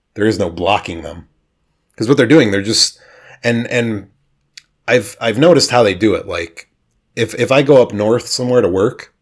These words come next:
and I'm up there for a few hours, the next few Scam Likely calls that I get will come from that area code, which more than likely means my, uh,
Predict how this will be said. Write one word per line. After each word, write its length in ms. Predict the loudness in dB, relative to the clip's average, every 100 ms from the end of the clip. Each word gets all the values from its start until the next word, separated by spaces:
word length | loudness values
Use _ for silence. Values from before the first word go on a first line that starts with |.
| _ -4
and 120 | -2
I'm 120 | -2
up 160 | -2 -2
there 140 | -2
for 140 | -2
a 40 | -4
few 220 | -2 -2
hours, 460 | 0 -2 -4 -6 -12 -20 -20 _
the 120 | -2
next 280 | 2 0 -2
few 200 | -6 -2
Scam 400 | -2 -2 -2 -2
Likely 340 | 0 0 -2 -4
calls 380 | 0 2 2
that 100 | 0
I 100 | -2
get 340 | 0 2 2 0
will 180 | -6 -4
come 300 | -2 -2 -2
from 180 | -2 -2
that 180 | 0
area 320 | 0 0 0 -2
code, 400 | 0 0 0 -6 _ _ _ _ _ -20 -20 -4
which 280 | 0 2 4
more 220 | 6 6
than 180 | 4 2
likely 300 | 0 0 -2
means 420 | -2 -4 -6 -4
my, 320 | -4 -2 -2
uh, 400 | -2 -2 -4 -8